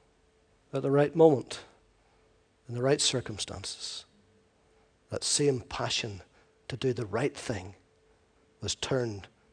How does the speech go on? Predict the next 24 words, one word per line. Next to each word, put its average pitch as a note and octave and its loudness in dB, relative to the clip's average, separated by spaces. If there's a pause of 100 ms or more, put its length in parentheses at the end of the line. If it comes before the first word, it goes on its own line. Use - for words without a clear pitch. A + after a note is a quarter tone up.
(120)
for - -14
good. A2 -8 (1000)
And A2 -10
God A#2 -2
honored A2 -8
him F#2+ -8
for - -12
that. - -16 (1900)
All G3 12
of D3 6
us C#3 4
as C3+ -2
passions, - -10 (140)
all F#3 12
of D#3 6
us D3 4
as C3 -6 (100)
impulses, - -6 (220)
all F3+ 12
of D3 10
us C#3+ 4
rage C3 2
at G2+ -6
times. - -8